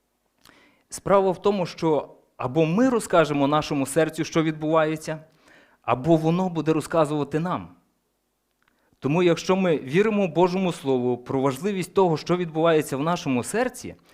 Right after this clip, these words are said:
якщо хочемо стерегти своє серце, як Давид каже, то маємо бути здібні і спроможні навчити його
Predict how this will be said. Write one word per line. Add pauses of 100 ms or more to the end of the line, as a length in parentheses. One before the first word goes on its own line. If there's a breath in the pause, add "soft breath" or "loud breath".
(280 loud breath)
якщо
хочемо
стерегти
своє
серце,
як
Давид
каже, (680 soft breath)
то
маємо
бути
здібні
і
спроможні
навчити
його